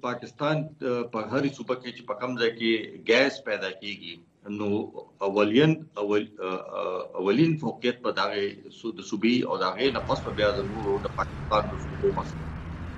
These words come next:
اوس مسله دغه ده چې پاک-، آه، زموږ په صوبه کې، خیبر پښتونخوا کې، دلته کې د تقریباً څلور س-، څلور سوه او دېرش میلیونه کیوبیک، یا څه سم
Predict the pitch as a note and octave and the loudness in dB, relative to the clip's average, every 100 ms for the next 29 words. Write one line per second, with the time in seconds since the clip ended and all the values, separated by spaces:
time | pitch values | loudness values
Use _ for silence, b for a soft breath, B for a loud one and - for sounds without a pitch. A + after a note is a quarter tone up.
0 | - - - - - A3+ - F3+ D#3 C#3+ | -10 -8 -8 -4 6 6 8 6 6 4
1 | E3+ F3 F3+ F3 E3+ E3+ D#3 A#2 A2 - | 4 4 4 6 4 0 -6 -4 -6 -10
2 | - A#2+ A#2+ A2 C3 D#3+ D3+ B2+ A2 C3 | -8 -4 -4 -4 -4 -4 -4 -6 2 2
3 | C3 B2 B2+ C3+ B2 A2+ - _ G#2+ G#2 | 2 -2 -4 -2 -2 -2 -6 _ -18 0
4 | A#2+ B2+ A#2 F#2+ C#3 - A2+ A2 A#2+ B2+ | 2 2 0 -2 -2 0 -2 2 2 2
5 | - b b b _ _ _ _ - - | -6 b b b _ _ _ _ -2 2
6 | - - - A#2 B2 D#3 D3+ B2+ A#2 D3 | 2 2 -2 4 6 6 6 2 2 4
7 | D3 C3+ - B2+ B2 - A#2 A2+ A2 B2 | 4 2 0 2 2 2 0 0 -2 2
8 | C3+ C3 C3 C3+ A#2 G2+ A2+ C#3+ C3+ - | 4 4 2 4 6 6 6 4 4 -2
9 | - - F#2+ F#2+ - G2 A2 A2 A2+ G#2+ | -18 -20 -20 -16 -16 -4 0 2 2 0
10 | - G2+ G2 - G2+ G2 - A#2 | -4 -14 -16 -4 -2 -2 -4 -4